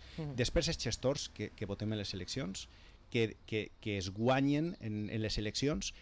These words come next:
Speaker 2: que la gent els vote per l'alternativa de gestió que proposen. D'acord, jo
Speaker 1: Ja.
Speaker 2: dic que s'ha de
Speaker 1: Vostè lo que està dient és, el que porta el programa, lo que nosaltres estem demanant,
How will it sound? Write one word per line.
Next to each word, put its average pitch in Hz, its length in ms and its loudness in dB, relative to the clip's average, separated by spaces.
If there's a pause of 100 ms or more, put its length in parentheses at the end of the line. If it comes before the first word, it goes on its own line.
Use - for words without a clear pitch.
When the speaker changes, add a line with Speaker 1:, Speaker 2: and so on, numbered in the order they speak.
(300)
Speaker 2:
que 107 140 0
la 98 160 0
gent 117 280 4
els 95 200 0
vote 135 320 6 (260)
per 113 220 4
l'alternativa 107 800 2
de 131 100 2
gestió - 400 2
que 123 100 0
proposen. 90 520 -2 (180)
D'acord, 104 480 2 (480)
jo 127 280 8
Speaker 1:
Ja. - 40 -4
Speaker 2:
dic 131 240 2
que 123 120 0
s'ha 127 140 2
de 117 100 4
Speaker 1:
Vostè 190 340 6
lo 208 100 6
que 202 60 0
està 190 160 2
dient 196 380 6
és, 196 500 4
el 175 240 2
que 165 120 2
porta 226 320 6
el 254 120 8
programa, 202 520 2
lo 165 120 2
que 165 100 0
nosaltres 175 480 0
estem 185 200 2
demanant, 180 460 4